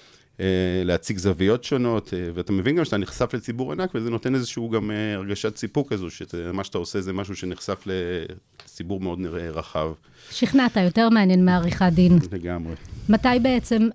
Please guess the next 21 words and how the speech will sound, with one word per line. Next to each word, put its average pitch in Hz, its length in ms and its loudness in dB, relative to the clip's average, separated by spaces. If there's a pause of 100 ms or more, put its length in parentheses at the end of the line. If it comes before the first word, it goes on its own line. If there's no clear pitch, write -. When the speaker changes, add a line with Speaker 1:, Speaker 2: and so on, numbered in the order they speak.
(140)
Speaker 2:
החלטת 202 560 0
שאתה 202 280 0
מקים 202 420 4
משרד 202 560 2 (880)
ועוזב 220 500 6
את 226 100 0
תחום 214 320 2
הסיקור, 320 840 2
ועובר 202 460 2
בעצם, 202 680 0
אה, 185 340 2 (800)
לנהל 208 500 8
לקוחות, 202 720 2
אה, 214 40 4 (300)
כמשרד? 185 640 4 (520)
Speaker 1:
אני 139 120 4
הייתי 151 140 0
שלוש 127 240 0
עשרה 123 180 -2
שנה 104 340 0
עיתונאי, 113 580 -2